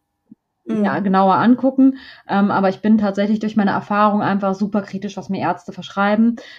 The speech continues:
Speaker 2: Ich hab da auch so ein bisschen meine Bedenken, dass die, wie gesagt, dass mir, dass mir von einem Doktor, Professor, dass der mir gesagt hat, „Nehmen Sie einfach noch mal die Pille.“ Das fand ich schon im Nachhinein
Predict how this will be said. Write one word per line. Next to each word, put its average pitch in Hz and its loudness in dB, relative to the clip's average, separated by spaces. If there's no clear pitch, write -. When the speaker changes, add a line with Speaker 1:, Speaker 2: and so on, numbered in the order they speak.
Speaker 2:
Ich 175 -2
hab 208 0
da 190 4
auch 196 0
so 202 -6
ein 196 -2
bisschen 196 -4
meine 185 -2
Bedenken, 208 0
dass 185 -4
die, 196 -4
wie 202 -2
gesagt, 190 0
dass 185 -4
mir, 185 -2
dass 175 -10
mir 180 -8
von 196 -4
einem 208 0
Doktor, 202 -2
Professor, 214 -4
dass 190 -14
der 196 0
mir 202 2
gesagt 196 -2
hat, 196 -2
„Nehmen 202 4
Sie 190 -2
einfach 180 -4
noch 190 -4
mal 190 -2
die 165 -10
Pille.“ 214 -2
Das 180 -10
fand 190 -2
ich 180 -6
schon 202 -2
im 196 -2
Nachhinein 185 -2